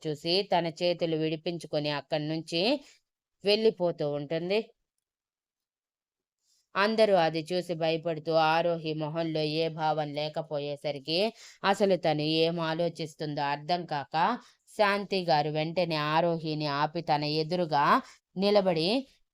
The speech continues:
"నువ్వు వీటన్నిటి గురించి ఆలోచించకు ఆరోహి.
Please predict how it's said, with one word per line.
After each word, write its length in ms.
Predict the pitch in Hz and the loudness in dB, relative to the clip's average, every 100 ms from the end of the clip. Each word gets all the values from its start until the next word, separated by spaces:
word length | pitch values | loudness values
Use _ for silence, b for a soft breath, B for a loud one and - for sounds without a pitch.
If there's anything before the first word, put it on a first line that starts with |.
| _ _ _ _ _ _ _ _ 202 | _ _ _ _ _ _ _ _ -4
"నువ్వు 240 | 226 220 | -2 0
వీటన్నిటి 760 | 196 180 175 185 190 208 196 | 0 -2 0 0 0 -2 -4
గురించి 440 | 165 170 160 156 165 | -4 -2 -2 -4 -2
ఆలోచించకు 840 | 147 156 180 180 175 165 156 151 | 0 0 0 -2 -2 -10 -10 -4
ఆరోహి. 680 | 143 143 151 160 156 202 220 | -2 -2 -2 -4 -4 -6 -6